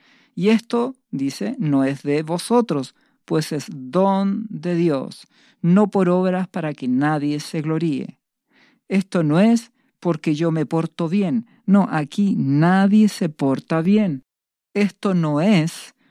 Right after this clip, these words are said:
porque yo me porte bien. Esto no es por obras. Nadie se porta bien.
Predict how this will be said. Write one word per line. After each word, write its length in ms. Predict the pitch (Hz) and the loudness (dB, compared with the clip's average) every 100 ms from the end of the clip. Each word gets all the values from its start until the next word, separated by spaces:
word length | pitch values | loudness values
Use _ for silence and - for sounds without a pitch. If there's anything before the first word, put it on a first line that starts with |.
| _ | _
porque 360 | - 160 - 160 | -4 -2 0 -2
yo 200 | 151 143 | 0 0
me 160 | 143 151 | 0 -2
porte 440 | 127 120 - 156 | -4 -6 -2 -2
bien. 500 | 156 214 208 139 - _ _ _ _ _ - | 2 2 2 -2 -6 _ _ _ _ _ -6
Esto 300 | 175 - 151 | -4 -2 0
no 140 | 160 | 2
es 100 | 180 | 2
por 220 | - 175 | 0 0
obras. 600 | 190 165 139 - - - _ _ | 0 0 -4 -12 -18 -20 _ _
Nadie 600 | 156 156 175 240 233 170 | 0 2 4 2 0 -4
se 160 | 156 151 | -6 -8
porta 380 | 151 147 - 139 | -8 -10 -10 -10
bien. 380 | 135 131 110 | -8 -8 -10